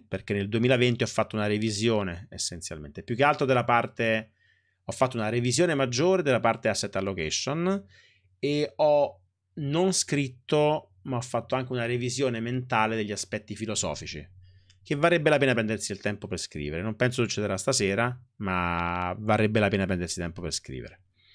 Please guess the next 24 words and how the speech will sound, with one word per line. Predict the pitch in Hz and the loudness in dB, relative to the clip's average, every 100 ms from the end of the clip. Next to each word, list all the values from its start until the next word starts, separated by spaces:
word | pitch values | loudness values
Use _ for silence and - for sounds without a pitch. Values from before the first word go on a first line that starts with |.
| - - - _ _ | -20 -20 -20 _ _
Ehm, | 87 85 82 78 - | -6 -4 -4 -8 -10
detto | - 127 185 190 139 | -10 0 0 2 0
questo, | 107 78 - - 69 _ _ _ _ _ _ _ - - _ _ _ | 0 -6 -8 -16 -18 _ _ _ _ _ _ _ -20 -20 _ _ _
detto | 117 127 127 - | -2 -2 -2 -6
questo, | - - - - _ _ _ _ - - - | -6 -14 -20 -20 _ _ _ _ -20 -20 0
ho | 151 165 | 0 4
creato | 165 156 147 147 147 - | 4 6 4 4 0 -2
un | - 160 165 156 - _ | -6 -4 -2 -6 -10 _
doc | 131 147 139 - | 0 2 2 -2
che | 131 135 127 - - - _ _ | 2 2 2 -2 -20 -20 _ _
è | 139 | -2
M | 147 | 2
dot | 147 | 2
rip | 139 143 | 0 -2
slash | 123 135 - | 2 2 2
I | - | -4
P | 127 135 127 | -6 2 2
S | 120 - 120 | 2 -2 0
trattino | 110 107 - 110 104 104 | -2 -4 -4 -4 -4 -6
all, | 87 92 117 190 220 - _ _ _ _ _ _ _ - | -6 -4 -2 -2 -4 -12 _ _ _ _ _ _ _ -16
che | - 95 | -6 -4
è | 90 - | -6 -4
questo | 151 135 - 107 | -4 -2 -4 -10
qui, | 87 80 185 214 | -8 -6 -6 -8